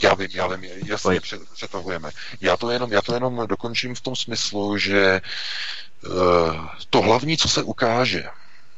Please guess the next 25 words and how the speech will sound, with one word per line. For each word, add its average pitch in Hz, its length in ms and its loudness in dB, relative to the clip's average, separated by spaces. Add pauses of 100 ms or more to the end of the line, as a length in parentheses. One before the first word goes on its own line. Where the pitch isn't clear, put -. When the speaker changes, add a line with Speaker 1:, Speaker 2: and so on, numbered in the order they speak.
(260)
Speaker 1:
jaké 110 420 2
je 117 120 4
postavení 90 840 0
vlastně 80 800 0
celé 85 360 6
participace - 840 0 (440)
ruských 92 380 4
ozbrojených 87 540 4
sil, 98 140 4
které 87 240 4
mají 87 280 4
jiný 104 480 2
názor 82 640 2
na 80 120 -2
řešení 82 420 -2
syrské 82 400 0
situace, 90 480 2
než 87 160 -2
má 87 180 4
Kreml 131 420 2
mimochodem, 73 520 -8 (440)
v 87 80 -6
rámci 87 340 2
vlastně 87 260 -4
toho 87 440 4